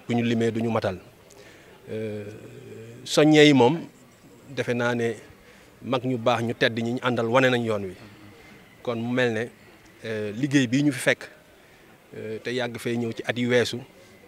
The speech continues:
li muy wane yéeme na lool. Waaw, yéeme na lool, ba ñëpp war a jàppaat. Waaye jàpp bu wér, bu dëggu,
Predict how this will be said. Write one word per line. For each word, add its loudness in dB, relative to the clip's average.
li -6
muy -4
wane -2
yéeme 2
na 2
lool. 2
Waaw, -12
yéeme -4
na -6
lool, -2
ba -10
ñëpp 8
war 6
a 2
jàppaat. 0
Waaye -4
jàpp 0
bu 0
wér, 6
bu -4
dëggu, 8